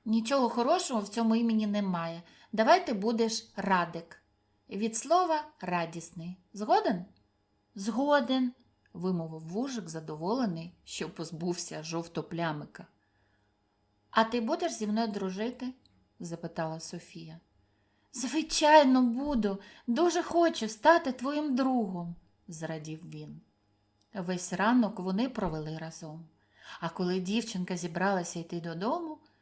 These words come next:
Вужик наважився розповісти їй про свою мрію. "Софія, знаєш, у мене є", Вужик помовчав, а потім продовжив,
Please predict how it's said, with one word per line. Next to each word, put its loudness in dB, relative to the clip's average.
Вужик -4
наважився -6
розповісти -12
їй -8
про -10
свою -8
мрію. -10
"Софія, -4
знаєш, -4
у -2
мене 4
є", -4
Вужик -10
помовчав, -8
а -10
потім -10
продовжив, -10